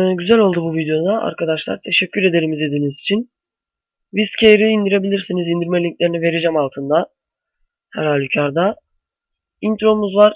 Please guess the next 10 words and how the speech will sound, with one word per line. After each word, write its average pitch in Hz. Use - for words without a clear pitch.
fakat, 202
e, 170
resim 175
yapmadım. 170
Sonra 180
Advanced 175
System 175
Care 170
yediyi 160
anlatacağım. 143